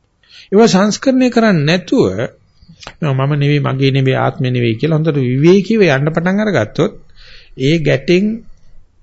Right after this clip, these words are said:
අලුතෙන් ගැට වදින්න නැතුව මේක ගෙවම් කරන්න නම්, අ, ම්, ත්‍රිපිටකේ නොදැන හිටියට කිසි ප්‍රශ්නයක් වෙන්නේ නැහැ. හැබැයි දන්නවයි කියලා හිතාන හිටියොත් නම්,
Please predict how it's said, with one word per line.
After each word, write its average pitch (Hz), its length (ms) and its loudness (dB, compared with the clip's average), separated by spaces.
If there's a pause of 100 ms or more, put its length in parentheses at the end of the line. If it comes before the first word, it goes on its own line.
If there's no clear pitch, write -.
(140)
අලුතෙන් 196 380 2
ගැට 135 160 -2
වදින්න 113 300 -4
නැතුව 123 360 0 (880)
මේක 135 300 -2 (560)
ගෙවම් 175 320 4
කරන්න 139 340 0
නම්, 123 260 0 (920)
අ, 65 120 -8 (760)
ම්, 127 600 -8 (1400)
ත්‍රිපිටකේ 208 460 2
නොදැන 220 260 2
හිටියට 214 360 2
කිසි 202 180 2
ප්‍රශ්නයක් 135 460 -4
වෙන්නේ 76 320 -12
නැහැ. - 100 -20 (2000)
හැබැයි 131 280 0
දන්නවයි 214 480 2
කියලා 202 220 2
හිතාන 214 380 0
හිටියොත් 202 460 4
නම්, 135 200 -2